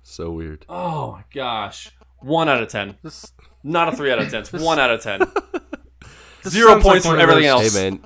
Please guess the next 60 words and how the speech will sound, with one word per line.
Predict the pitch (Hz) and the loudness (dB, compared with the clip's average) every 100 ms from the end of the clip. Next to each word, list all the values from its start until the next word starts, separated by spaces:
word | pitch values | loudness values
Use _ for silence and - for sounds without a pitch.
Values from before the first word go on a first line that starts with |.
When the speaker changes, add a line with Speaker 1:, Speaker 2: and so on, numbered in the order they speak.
| _ | _
Speaker 2:
It | 190 | 2
was | 202 | 2
one. | 170 202 214 | 4 4 4
It's, | 185 175 - 160 | 0 -2 -8 -2
it's | 185 | 0
one | 151 175 | 2 2
out | 208 208 | 4 2
of | 156 | 2
ten | 175 160 | 0 0
for, | 156 143 120 - | -4 -4 -4 -10
for | - | -6
the | 127 | -6
premise. | 107 135 156 190 - - _ _ _ _ _ _ _ _ _ _ _ - | -4 -6 -6 -8 -12 -14 _ _ _ _ _ _ _ _ _ _ _ -18
Zero | 120 165 | -4 -4
points | 147 147 123 | -2 -4 -4
for | 113 | -6
everything | 107 104 | -8 -10
else. | 95 - - | -12 -16 0
Nothing. | 147 120 107 _ _ | 0 0 -6 _ _
You're | 131 | -12
not. | 139 135 135 | -8 -8 -8
I'm, | 139 147 | -12 -12
I'm | 151 | -8
like, | 139 127 _ _ | -8 -8 _ _
I | 160 | 0
wouldn't | 214 220 | 2 0
even | 175 | -2
wor-, | 143 151 170 151 | -2 -2 -4 -4
uh, | 135 123 123 | -2 0 -2
wish | 127 151 147 | -4 -6 -4
this | 143 120 | -8 -8
game | - 123 123 | -8 -8 -6
on | 117 110 | -8 -8
my | 107 | -6
worst | 107 104 | -6 -8
enemy. | 107 98 92 | -10 -12 -16
It | 107 | -12
was | 113 | -12
so | - 107 | -8 -10
bad. | 101 90 87 _ _ - | -10 -16 -18 _ _ -20
The | 131 160 | -8 -2
only | 170 208 | 0 0
Speaker 3:
Mm. | 214 | 0
Speaker 2:
thing | 190 185 | -2 -2
that | 151 120 | -2 -2
kept | 175 160 | -4 -4
it | 143 117 | -8 -4
going | 131 185 147 | -2 0 -2
was | 113 117 | -6 -6
the | 123 | -8
dubbing | 113 143 160 - | -4 -4 -6 -12
Speaker 1:
Yeah. | 85 87 85 | -12 -10 -10
Speaker 2:
and | 143 | -12
the | 135 | -12
chat | 120 - 143 135 | -10 -4 -4 -4
going | 131 131 | -10 -6
on | 127 135 | -6 -6
in | |
the | 131 | -8
stream. | 123 135 160 139 | -14 -12 -12 -12